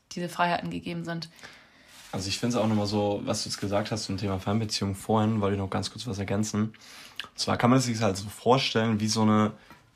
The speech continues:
Speaker 2: ich geh jetzt mal so von der Makro- Perspektive zur Mikro-, äh, Mikroperspektive. Und zwar, man kann sich das so vorstellen, wenn ihr jetzt euch mal euren Alltag anschaut. Ja, es gibt ja dann ganz, ganz viele Menschen, die früh aufstehen und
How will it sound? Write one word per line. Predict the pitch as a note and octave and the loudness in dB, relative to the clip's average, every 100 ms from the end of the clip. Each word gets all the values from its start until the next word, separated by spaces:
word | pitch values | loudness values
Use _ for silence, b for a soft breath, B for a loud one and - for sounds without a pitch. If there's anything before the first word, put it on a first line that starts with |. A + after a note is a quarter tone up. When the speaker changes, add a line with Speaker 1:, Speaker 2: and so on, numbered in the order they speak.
| _ _ _ - | _ _ _ -20
Speaker 2:
ich | - | -12
geh | - B2+ | -2 0
jetzt | - | 2
mal | G#2+ | 2
so | G#2 | 0
von | G#2 G2+ | -2 -2
der | G2 | 0
Makro- | A#2+ - C3+ C3+ - - _ - - | 0 0 0 0 -4 -16 _ -20 -4
Perspektive | - - - - A#2+ A#2 | -2 -2 -4 2 2 2
zur | - G#2 | 0 -2
Mikro-, | G2+ G#2 F#2+ G2+ - | -2 -2 -4 -6 -8
äh, | - F#2+ F#2 | -4 -2 -2
Mikroperspektive. | F#2+ G2 G2+ E2 - - - G2+ F#2 G#2+ - G2 G#2 B2 - B B B B | -2 -4 -4 -6 -10 -20 -6 -6 -4 -8 -4 -2 0 -2 -4 B B B B
Und | F#2+ G2+ | -4 0
zwar, | - G#2+ A#2 - - | 4 6 6 2 -8
man | G#2 | -6
kann | G#2 B2+ | 0 2
sich | B2 | 2
das | A2 G2+ | 0 0
so | A#2+ | 0
vorstellen, | - B2 - B2 | 0 -2 2 2
wenn | G#2+ | 4
ihr | G#2+ | 4
jetzt | G#2+ - | 2 -2
euch | F#2+ G2+ | -4 -2
mal | F#2+ | -4
euren | - - - | -2 -2 -2
Alltag | F2+ F#2+ F#2 | -2 -2 -4
anschaut. | - - - - - B B B B | -6 -6 -6 -8 -12 B B B B
Ja, | G2+ | 2
es | - | 2
gibt | C3 | 0
ja | A2 | 2
dann | G2 | 4
ganz, | A2+ C3 | 4 4
ganz | A#2 - | 0 -2
viele | G2+ | 0
Menschen, | G2+ B2+ C3+ A#2+ | 2 2 2 2
die | G#2 | 0
früh | G#2 - | 0 0
aufstehen | - C#3+ - D3 C#3+ D3+ - B B - | 4 4 4 2 0 -2 -10 B B 0
und | G#2+ G#2 | 2 2